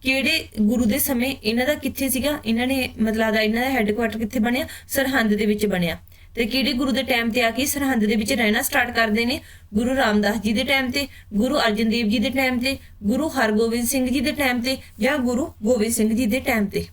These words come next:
ਤਾਂ ਕਿੰਨਾ ਟਾਈਮ ਤੇ ਰਹਿਣਾ ਸਟਾਰਟ ਕਰਦੇ ਨੇ?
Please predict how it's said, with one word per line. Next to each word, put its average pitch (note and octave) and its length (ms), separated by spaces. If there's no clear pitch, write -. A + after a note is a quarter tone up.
ਤਾਂ C4+ 120
ਕਿੰਨਾ C#4 280
ਟਾਈਮ C4 240
ਤੇ B3+ 100
ਰਹਿਣਾ A#3+ 220
ਸਟਾਰਟ A#3+ 300
ਕਰਦੇ A3+ 240
ਨੇ? D4+ 160